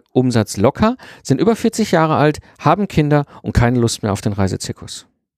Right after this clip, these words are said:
Das ist die eine Person, die ich adressiere mit der Productized Service Mastermind. Und dann gibt es noch eine zweite Person, die ich adressiere. Führungskräfte im mittleren und im Top-Management.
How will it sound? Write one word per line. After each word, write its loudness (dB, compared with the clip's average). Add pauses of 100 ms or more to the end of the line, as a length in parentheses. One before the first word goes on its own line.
(720)
Das 0
ist -2
die 2
eine 2
Person, 0 (440)
die 0
ich -4
adressiere 0 (380)
mit -8
der 0 (320)
Productized 0
Service 0 (140)
Mastermind. 0
Und 0
dann 2
gibt 0
es -2
noch 2
eine 0
zweite 0
Person, -2 (340)
die -8
ich -2
adressiere. 0 (840)
Führungskräfte 0
im 2
mittleren 2
und 0
im -6
Top-Management. -6